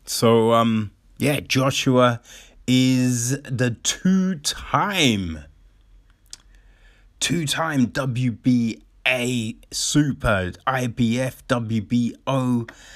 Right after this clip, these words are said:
and I B O World Champion.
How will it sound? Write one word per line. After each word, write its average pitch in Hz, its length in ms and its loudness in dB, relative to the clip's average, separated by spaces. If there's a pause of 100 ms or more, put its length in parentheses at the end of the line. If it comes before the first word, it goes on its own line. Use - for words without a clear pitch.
(260)
and 123 260 2 (120)
I 131 280 2
B 127 380 2 (100)
O 127 540 0
World 113 840 -2 (400)
Champion. - 1160 -2